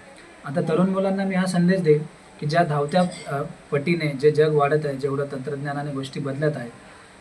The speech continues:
तर आपण या सगळ्या तंत्रज्ञान शिकून घ्यायला हवं. त्याचं आपल्या जीवनात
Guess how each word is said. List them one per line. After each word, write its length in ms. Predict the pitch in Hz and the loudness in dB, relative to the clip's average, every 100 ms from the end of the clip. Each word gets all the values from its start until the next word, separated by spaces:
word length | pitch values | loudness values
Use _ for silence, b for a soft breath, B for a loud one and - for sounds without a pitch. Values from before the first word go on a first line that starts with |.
| - | 2
तर 180 | 175 180 - | 8 8 6
आपण 240 | 143 131 175 | 0 2 4
या 80 | 175 | 4
सगळ्या 260 | 170 170 165 | 4 2 2
तंत्रज्ञान 440 | 156 151 156 165 | -2 -4 -4 -4
शिकून 280 | 170 160 170 | -4 -4 -2
घ्यायला 260 | 156 139 135 | -2 -2 -2
हवं. 180 | 120 117 - - - - | -4 -8 -14 -20 -18 -12
त्याचं 200 | 135 143 | -6 -4
आपल्या 240 | 135 143 | -4 -4
जीवनात 280 | 139 139 143 | -2 -2 -4